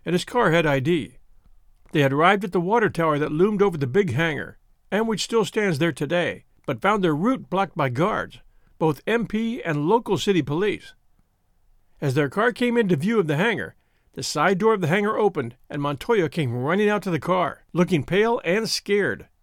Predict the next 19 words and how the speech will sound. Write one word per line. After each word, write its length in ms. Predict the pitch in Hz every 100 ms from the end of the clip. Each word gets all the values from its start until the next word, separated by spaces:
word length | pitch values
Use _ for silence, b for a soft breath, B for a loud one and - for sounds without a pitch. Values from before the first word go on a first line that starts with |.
| _ _ _ _ _ _ _ - _ -
"Come 160 | 147
on, 220 | 185 285 190
come 220 | 170 208
on, 200 | 269 185
let's 160 | 196
go, 280 | - 254 175
get 160 | 165 -
the 80 | 143
hell 220 | 254 254
out 160 | 262
of 60 | 170
here," 320 | 135 107 - _ _ _ _ -
Montoya 420 | 151 156 185 151
was 160 | 135 -
saying 320 | 160 131 127
as 120 | 123
he 100 | 143
jumped 320 | 139 165 -
in. 300 | 160 110 78